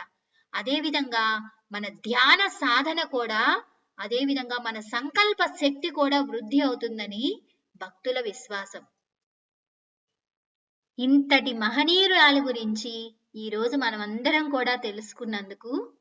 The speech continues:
మనమందరం కూడా ఎంతో ధన్యులమనే చెప్పుకోవాలి. శ్రీ హేమారెడ్డి మల్లమ్మ గారి ఆశీర్వాదాలు మనందరికీ కూడా ఉండాలని కోరుకుంటూ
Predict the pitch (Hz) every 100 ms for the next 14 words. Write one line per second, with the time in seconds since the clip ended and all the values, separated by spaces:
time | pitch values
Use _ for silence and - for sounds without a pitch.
0 | _ 196 190 196 226 285 339 330 294 269
1 | 285 240 214 - 285 285 233 208 226 254
2 | 247 240 269 262 - 190 190 180 175 170
3 | _ _ _ _ _ _ _ - 220 214
4 | 214 233 294 311 294 285 240 220 233 240
5 | 240 233 226 214 190 202 247 233 226 220
6 | 214 208 185 180 196 220 285 285 294 277
7 | 262 262 220 208 226 240 240 233 208 208
8 | 208 214 214 294 494